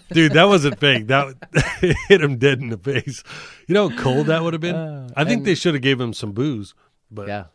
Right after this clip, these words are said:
Speaker 2: they'd have been
Speaker 1: They were
Speaker 2: funnier.
Speaker 1: mad, dude. They were so mad that the, the one guy's job was just food and booze.
Speaker 2: Yeah.
Speaker 1: And 'cause he, I guess he doesn't
Speaker 2: They definitely have a different sense of, oh,
Speaker 1: Yeah.
Speaker 2: different humor.
Speaker 1: I, I love all their shows, actually.
Speaker 2: Yeah.
Speaker 1: I don't know why. Like, I,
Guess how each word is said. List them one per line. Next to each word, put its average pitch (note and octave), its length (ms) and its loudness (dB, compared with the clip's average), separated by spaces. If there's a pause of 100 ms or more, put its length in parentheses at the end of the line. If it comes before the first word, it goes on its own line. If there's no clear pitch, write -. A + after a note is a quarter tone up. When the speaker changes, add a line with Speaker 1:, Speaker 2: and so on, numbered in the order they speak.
(100)
Speaker 2:
they'd D3 100 -4
have C#3+ 100 -6
been C3+ 120 -4
Speaker 1:
They D#3 100 -2
were D3 80 -4
Speaker 2:
funnier. A#2 140 -6
Speaker 1:
mad, B2 300 -4
dude. G2 200 -10
They A2+ 80 -10
were A2 120 -10
so A2+ 320 -10
mad A2 240 -10
that A#2 100 -8
the, A2 140 -8 (220)
the F3 140 0
one F#3+ 200 2
guy's E3 240 0
job E3+ 220 0
was B2 160 -4
just C#3+ 200 -8
food C#3+ 220 -4
and A2+ 80 -10
booze. C3+ 400 -8 (160)
Speaker 2:
Yeah. F2+ 300 -10
Speaker 1:
And A2+ 100 -14
'cause C3+ 120 -8
he, A#2+ 320 -8
I G2+ 80 -12
guess G#2 200 -6
he A2+ 80 -10
doesn't F#2 360 -14 (160)
Speaker 2:
They B2 120 -4
definitely D#3+ 300 0
have C3 100 0
a B2 40 -2
different A2+ 320 -4
sense A2+ 200 -4
of, G2+ 220 -10 (100)
oh, A2+ 200 -2
Speaker 1:
Yeah. F#2+ 80 -6
Speaker 2:
different A2+ 320 -2
humor. G#2+ 360 -6
Speaker 1:
I, F2+ 80 0
I D3+ 200 -4
love E3 220 -2 (180)
all A#2 140 -8
their G2+ 140 -10
shows, E2 300 -16
actually. E2+ 460 -18 (120)
Speaker 2:
Yeah. G#2+ 200 -4
Speaker 1:
I B2+ 60 -2
don't E3 100 -4
know B2+ 120 -6
why. G#2 240 -10
Like, F#2+ 180 -14
I, G#2 140 -10